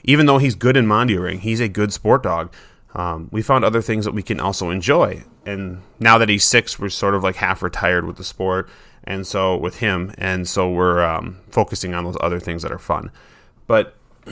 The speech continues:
<clears throat> but I'm not gonna stay, like, rigid. I'm not gonna be like, "No, I got you to be a Mondio dog. You're gonna do it whether you like it or not." You know, you could do this with a pet dog.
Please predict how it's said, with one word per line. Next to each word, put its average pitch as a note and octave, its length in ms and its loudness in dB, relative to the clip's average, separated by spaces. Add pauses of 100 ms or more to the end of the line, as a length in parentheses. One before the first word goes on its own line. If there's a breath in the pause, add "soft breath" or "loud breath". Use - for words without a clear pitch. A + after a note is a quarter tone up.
<clears throat> - 540 -4
but A#2 160 0
I'm A#2+ 160 2
not B2+ 220 2
gonna D3+ 180 2
stay, A2+ 260 2
like, F#2+ 320 -2
rigid. F#2 400 -2
I'm F2 100 -4
not G2+ 200 -4
gonna A2 100 -2
be G#2 80 -2
like, F2+ 240 0 (480 soft breath)
"No, G2 320 0 (120)
I G2 100 2
got A2 340 4
you G#2+ 60 -6
to G#2 60 -4
be G#2 100 2
a G2 40 2
Mondio F#2+ 400 0
dog. F2+ 320 2 (100)
You're A2+ 220 6
gonna G#2+ 220 2
do G2+ 200 0
it F#2 140 -2
whether F#2 200 2
you F#2 200 -4
like F#2 260 -2
it E2+ 80 -6
or E2 60 -8
not." - 300 -10 (380 soft breath)
You G2+ 100 -2
know, F2+ 240 -4
you G#2 160 -6
could G#2 140 -4
do A2 120 0
this G2+ 120 -4
with G#2+ 100 -2
a G#2+ 60 -4
pet A#2 260 2
dog. B1 280 -4